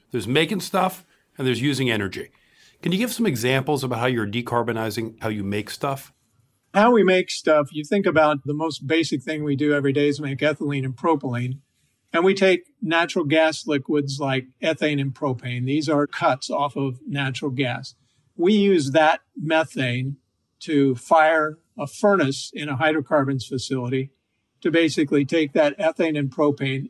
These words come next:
Speaker 2: and crack it and make ethylene and propylene. Now, when we make ethylene out of ethane,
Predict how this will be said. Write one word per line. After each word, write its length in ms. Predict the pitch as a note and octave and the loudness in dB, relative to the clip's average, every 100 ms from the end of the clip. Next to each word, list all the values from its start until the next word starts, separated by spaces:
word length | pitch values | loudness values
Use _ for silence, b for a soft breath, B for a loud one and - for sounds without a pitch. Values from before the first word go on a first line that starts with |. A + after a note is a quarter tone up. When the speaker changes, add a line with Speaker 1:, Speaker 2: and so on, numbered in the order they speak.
| - | -10
Speaker 2:
and 220 | D3+ D3 | -10 -10
crack 400 | - F#3 G3 F#3+ | -4 2 2 2
it 220 | B2 - _ _ _ _ | -4 -6 _ _ _ _
and 180 | - E3+ | -10 -4
make 280 | D3+ D3+ - | -2 -2 -2
ethylene 500 | D#3+ - D#3 D3+ C#3+ | -2 0 -2 -2 -4
and 120 | C#3 | -4
propylene. 560 | - F#3 E3 C3 B2+ C#3+ | 0 0 0 -4 -6 0
Now, 380 | F#3+ D#3 B2+ - - _ _ _ _ | 2 2 0 -6 -20 _ _ _ _
when 160 | D#3+ E3 | 0 2
we 140 | F#3+ | 4
make 280 | G3+ G3+ G3 | 6 4 4
ethylene 540 | F#3+ - E3 D3+ D3+ | 2 4 2 2 0
out 200 | D3+ D3+ | 0 0
of 80 | D#3+ | 2
ethane, 580 | D#3+ C#3 C3 A#2 A#2+ | 2 0 -2 -2 -4